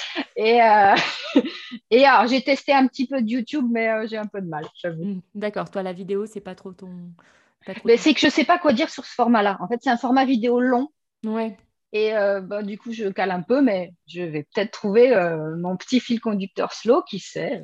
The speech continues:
Speaker 1: voilà.
Speaker 2: Peut-être,
Speaker 1: <laughs>
Speaker 2: ok. Et donc, euh, ça t'est venu comment, justement, cette, euh, cette, euh, ce petit, euh, ce, ce petit jardin, on va dire.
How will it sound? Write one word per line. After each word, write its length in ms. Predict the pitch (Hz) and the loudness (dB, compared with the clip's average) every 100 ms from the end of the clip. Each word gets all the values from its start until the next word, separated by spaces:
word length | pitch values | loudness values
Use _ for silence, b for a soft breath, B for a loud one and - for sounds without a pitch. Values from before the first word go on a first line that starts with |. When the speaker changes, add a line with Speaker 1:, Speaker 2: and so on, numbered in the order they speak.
| 151 | -12
Speaker 1:
voilà. 220 | 151 143 | -10 -8
Speaker 2:
Peut-être, 580 | 254 254 196 254 277 - | -6 -2 0 0 -6 -8
Speaker 1:
<laughs> 120 | 226 | -6
Speaker 2:
ok. 220 | 240 247 220 208 B B B - | -6 -2 -2 -2 B B B -2
Et 120 | 233 | 2
donc, 220 | 254 262 | 2 2
euh, 360 | 226 226 226 226 | 4 4 2 0
ça 160 | 247 247 | -4 -4
t'est 120 | 254 | 0
venu 200 | 254 269 | 0 0
comment, 280 | 269 233 269 | -2 -2 -4
justement, 440 | 233 - 208 240 | -8 -10 -10 -8
cette, 260 | 233 202 202 | -8 -8 -8
euh, 240 | 180 175 | -8 -12
cette, 320 | 170 190 - | -12 -16 -14
euh, 220 | 180 160 151 b b b _ _ _ | -12 -12 -16 b b b _ _ _
ce 140 | - | -12
petit, 480 | 220 _ - 240 233 | -12 _ -8 -4 0
euh, 360 | 202 190 185 190 | 0 0 -2 -6
ce, 140 | 240 | -6
ce 260 | 214 - 262 | -8 -6 -8
petit 220 | 262 277 | -2 0
jardin, 440 | 277 269 220 262 294 | 2 0 2 2 4
on 60 | |
va 120 | 226 220 | 4 4
dire. 260 | 214 269 | 4 4